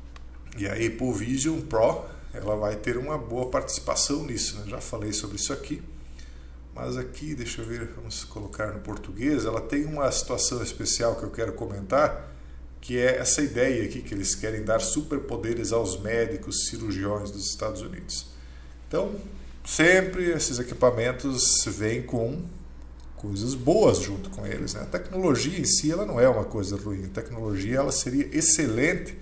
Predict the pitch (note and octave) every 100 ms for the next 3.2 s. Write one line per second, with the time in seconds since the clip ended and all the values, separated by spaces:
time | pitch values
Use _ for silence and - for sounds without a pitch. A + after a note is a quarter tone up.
0 | - - - - - B2 B2 - A#2 B2
1 | - B2+ B2 C3 D3+ C3+ D3 B2 F#2+ F#2+
2 | G#2+ - B2 G#2 G#2 G#2 B2 C3+ - A#2+
3 | -